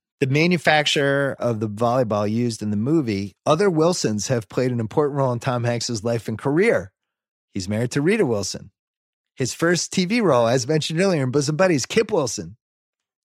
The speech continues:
He was even in Charlie Wilson's, whatever, Charlie Wilson's War, whatever that movie was. So yeah, that was weird.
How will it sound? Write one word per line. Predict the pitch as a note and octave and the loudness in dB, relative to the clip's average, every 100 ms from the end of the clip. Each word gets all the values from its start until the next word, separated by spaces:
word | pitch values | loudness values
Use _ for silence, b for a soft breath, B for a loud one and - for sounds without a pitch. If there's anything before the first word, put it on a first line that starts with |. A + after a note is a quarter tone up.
| _ | _
He | C#3 | -2
was | B2+ | 0
even | E3+ F3 | 2 4
in | E3+ | 2
Charlie | C#3+ E3 D#3+ D#3+ | 4 2 2 2
Wilson's, | D3+ D#3 - D3+ C3 | 2 0 -2 -4 -2
whatever, | D3 D#3+ D3+ A#2+ | 2 2 0 -2
Charlie | D3 D3+ D3 | 0 2 2
Wilson's | D3 C#3 C3 | 2 0 -4
War, | D3 B2+ | 0 0
whatever | G#2 A#2+ | 0 -2
that | B2 A2+ | -2 -2
movie | G2+ F#2+ | -4 -4
was. | F2+ D#2+ | -6 -6
So | - | -4
yeah, | A2+ A2+ F2+ _ C3 | -2 -2 -4 _ -2
that | |
was | C3+ G#2+ | 0 0
weird. | F2 F#2 | -4 -6